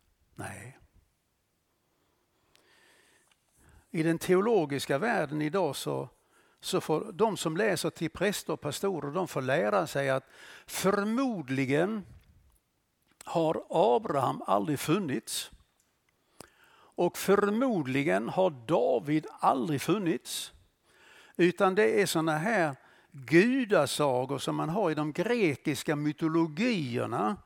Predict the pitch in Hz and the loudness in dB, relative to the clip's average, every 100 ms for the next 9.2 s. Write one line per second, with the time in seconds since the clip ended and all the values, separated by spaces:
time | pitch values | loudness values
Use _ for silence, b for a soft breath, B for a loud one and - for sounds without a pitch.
0 | b b b b b b b - 180 196 | b b b b b b b 0 4 6
1 | 196 240 392 - _ _ _ 185 190 - | 6 4 -4 -20 _ _ _ 0 0 0
2 | - 190 233 277 254 190 160 - 170 175 | -2 2 4 4 2 2 2 2 0 0
3 | 160 - 170 190 202 233 262 160 139 - | -4 2 4 4 2 0 2 4 2 -2
4 | 160 170 165 - - 202 214 190 - 151 | -2 0 0 0 2 2 2 -2 0 0
5 | 143 139 - B B B 208 247 _ 165 | 0 -2 -6 B B B 0 0 _ -2
6 | 143 131 110 196 269 214 151 139 113 175 | 0 0 0 0 0 0 0 0 0 0
7 | 233 180 143 - - 208 156 - 202 185 | 2 0 -2 -4 0 2 2 0 2 2
8 | 143 147 - 185 220 - 139 123 120 113 | 0 -2 0 0 0 -2 -2 0 0 0
9 | 139 | -2